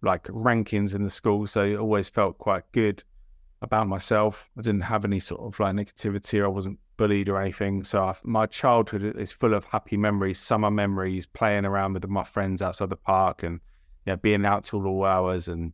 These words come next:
yeah, I'd, I'd say it's a fairly normal childhood as well. My story is almost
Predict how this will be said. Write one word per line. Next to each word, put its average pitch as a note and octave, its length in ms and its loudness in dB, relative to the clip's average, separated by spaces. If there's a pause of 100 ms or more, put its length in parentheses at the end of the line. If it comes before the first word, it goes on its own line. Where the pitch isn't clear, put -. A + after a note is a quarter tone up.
yeah, F#2+ 260 0
I'd, A#2 180 -4
I'd C3+ 160 -4
say - 160 0
it's F#2 80 -2
a G2 60 -4
fairly G2+ 340 2
normal G2+ 400 0
childhood G2+ 440 0
as G2 120 -6
well. F#2 280 -2 (1800)
My D3+ 200 2
story G2+ 800 0 (240)
is A#2 200 -4
almost A#2 600 0